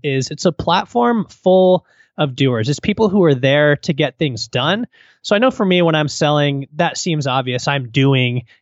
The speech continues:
you know, I'm doing every day when I'm doing these projects for people. But what's really surprising is the amount of people that come on Fiverr that are so driven and so passionate about what they do. And so I think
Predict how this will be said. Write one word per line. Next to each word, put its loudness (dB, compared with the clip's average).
you -4
know, -2
I'm 0
doing 2
every 2
day 2
when -4
I'm -6
doing -6
these -12
projects -8
for -12
people. -12
But 2
what's -2
really 2
surprising 0
is -4
the 0
amount 0
of 0
people 0
that -2
come 0
on 2
Fiverr 2
that 0
are 0
so 2
driven 2
and -2
so 0
passionate -4
about -2
what 0
they 0
do. -2
And -4
so 2
I 2
think -6